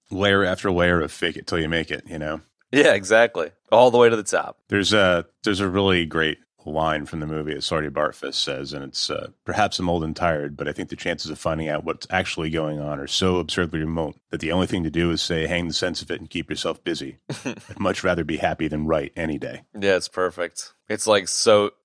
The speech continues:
Speaker 2: it's, like, so zen, too. It's just, <laughs> like, don't worry about it. Just, you know, find your moment of zen and just chill the fuck out. Where to? We talked about kind of the opening a little bit. We talked about the Vogon shippy stuff a little bit. So do we wanna talk about, like,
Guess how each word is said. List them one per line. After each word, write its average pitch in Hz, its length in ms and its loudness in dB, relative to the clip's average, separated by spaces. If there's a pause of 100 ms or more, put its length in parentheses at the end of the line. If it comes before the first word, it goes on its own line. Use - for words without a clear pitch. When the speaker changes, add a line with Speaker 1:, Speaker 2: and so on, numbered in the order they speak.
Speaker 2:
it's, - 160 -4
like, 120 140 6
so 123 200 6
zen, 90 480 -2
too. 82 360 -4
It's - 300 -4 (120)
just, - 20 -4
<laughs> - 220 -2
like, - 220 -6
don't 98 260 4
worry 87 220 2
about 87 320 0
it. 82 180 -4 (840)
Just, - 280 -8 (280)
you 87 120 -12
know, 80 240 -8 (160)
find 87 200 0
your 85 100 -6
moment 87 280 -2
of 80 80 -8
zen 80 240 -2
and 76 100 -12
just 78 180 -12
chill 87 200 -4
the - 60 -20
fuck 80 220 -6
out. 80 280 -4 (480)
Where 139 220 8
to? 120 400 2 (520)
We 113 80 -8
talked 120 300 2
about 117 500 6 (120)
kind 104 160 0
of 95 60 2
the 92 100 2
opening 98 300 0
a 90 60 -2
little 92 180 2
bit. 90 260 2
We 87 80 -8
talked 92 240 -2
about 90 200 -2
the 85 100 -8
Vogon 87 540 -2
shippy 87 440 -8
stuff - 280 -6
a 87 40 -6
little 80 180 -6
bit. 85 240 -4 (640)
So - 160 0
do 113 60 4
we 117 80 4
wanna 120 240 6
talk 101 260 4
about, 98 240 6
like, 90 200 2